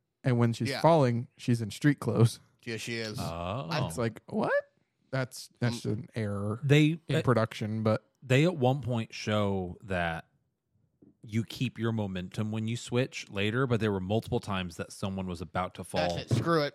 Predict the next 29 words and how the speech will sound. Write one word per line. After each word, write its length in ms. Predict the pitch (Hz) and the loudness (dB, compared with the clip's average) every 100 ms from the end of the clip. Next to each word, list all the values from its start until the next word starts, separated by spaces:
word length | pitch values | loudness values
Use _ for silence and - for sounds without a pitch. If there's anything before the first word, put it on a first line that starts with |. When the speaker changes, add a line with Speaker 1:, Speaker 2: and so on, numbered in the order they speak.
| _ | _
Speaker 2:
It's 200 | 156 160 | -2 -2
a 40 | 151 | -2
one. 340 | 123 120 117 | -2 -2 -2
Speaker 3:
<laughs> 80 | - | 2
to 100 | 147 | 6
the 120 | 120 | 6
death, 380 | 101 127 120 113 - | 4 6 6 6 2
and 140 | 127 | 4
then 100 | 127 | 6
they 60 | 127 | 10
Speaker 2:
Screw 160 | 220 | 10
it. 40 | 190 | 10
Speaker 3:
switch, 240 | 135 - 131 | 6 4 0
and 140 | 123 | 2
they 100 | 120 | 2
just, 220 | 113 - | 0 0
like, 140 | 110 - - - | 0 -2 -12 -2
bounce 240 | 101 95 | -2 -2
off 140 | 95 92 | -6 -6
a 40 | |
wall. 400 | 85 82 82 82 - | -4 -4 -4 -8 2
And 80 | 113 | 2
I 20 | |
was 80 | 98 | 2
Speaker 1:
Put 60 | |
Speaker 3:
like, 180 | 92 - | -4 -2
"Wait 140 | 160 | -2
a 40 | 127 | -2
minute." 240 | 104 117 | -4 -6